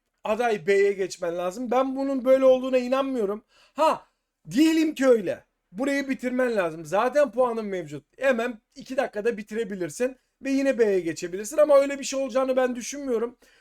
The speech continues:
Bu puanlarınızı biriktirin. Aday B'yi bekleyin. Eğer aday B'de iyi oyuncu yoksa kafanıza göre işte gelebileceğiniz yerlere kadar gelin, bir şeyler yapabilirsiniz.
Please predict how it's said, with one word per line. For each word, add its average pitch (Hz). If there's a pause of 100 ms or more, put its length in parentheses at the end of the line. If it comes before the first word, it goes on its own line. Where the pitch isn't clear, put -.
(120)
Bu 302
puanlarınızı 262
biriktirin. 269 (360)
Aday 269
B'yi 220 (800)
bekleyin. 269 (720)
Eğer 285
aday 277
B'de 269
iyi 262
oyuncu 262
yoksa 254
kafanıza 247
göre 190
işte 220
gelebileceğiniz 208
yerlere 202
kadar 175
gelin, 190
bir 202
şeyler 190
yapabilirsiniz. 180